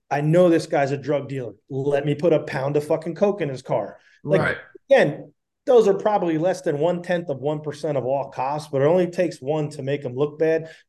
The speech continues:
Speaker 1: And if
Speaker 2: Yeah.
Speaker 1: you're a law enforcement officer and you didn't interview everybody and did a situation, a very complex situation,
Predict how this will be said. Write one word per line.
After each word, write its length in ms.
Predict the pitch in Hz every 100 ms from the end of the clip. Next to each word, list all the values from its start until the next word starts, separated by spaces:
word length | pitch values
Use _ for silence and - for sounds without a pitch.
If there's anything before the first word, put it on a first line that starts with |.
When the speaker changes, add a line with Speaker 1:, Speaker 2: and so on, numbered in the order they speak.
| -
Speaker 1:
And 100 | 143
if 80 | -
Speaker 2:
Yeah. 40 |
Speaker 1:
you're 140 | 175 220
a 60 |
law 160 | 165 170
enforcement 440 | 170 151 139 143
officer 360 | 135 131 120 120
and 120 | 123
you 140 | 147 208
didn't 380 | 156 139 139 - _
interview 520 | - 156 165 147 156 147
everybody 600 | 147 165 156 143 135 127
and 80 | 131
did 80 | 127
a 60 |
situation, 680 | 120 147 - 131 143 139 127
a 100 | 123
very 260 | 123 202 175
complex 440 | 165 165 156 156
situation, 580 | 156 151 - 139 139 135